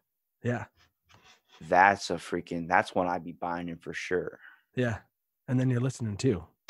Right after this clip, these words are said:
Speaker 2: Are you gonna do, are you gonna do bottles or cans?
Speaker 1: Bottles. There's a lot of, like, so I'm a part of this, this root beer community online that, like, people are super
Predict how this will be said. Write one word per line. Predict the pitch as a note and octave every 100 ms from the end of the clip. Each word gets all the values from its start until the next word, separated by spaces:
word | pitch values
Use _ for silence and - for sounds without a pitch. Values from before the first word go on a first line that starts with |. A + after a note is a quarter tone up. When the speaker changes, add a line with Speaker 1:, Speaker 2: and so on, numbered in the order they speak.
| - - - - _ _
Speaker 2:
Are | G2
you | A2
gonna | B2 A#2+
do, | G2+ A#2 A2 -
are | A2+
you | A2+
gonna | C3+ C3
do | A#2
bottles | E2 F#2 A2 A#2 F#2+
or | -
cans? | - F2 D#2+ - - - _ _ _ _
Speaker 1:
Bottles. | B2+ G2 D#2 - - _ - - - - - - - - _ _ -
There's | D3
a | C#3
lot | D3 D#3
of, | D#3+ C#3+
like, | D3 B2+ - - - -
so | -
I'm | C#3+ D3
a |
part | A#2+ C#3+ C#3
of | B2+
this, | A2+ - - - - _ _ _ -
this | G#2+ - B2+
root | B2+ B2
beer | C#3 C#3
community | - B2+ B2+ C3 B2+
online | G#2+ G2 G2 A2+ C3+ C#3+ _ A#2
that, | G#2
like, | F#2 F2 - - _
people | - B2 C3
are | G#2+
super | - - B2 B2 A#2 A2 G#2+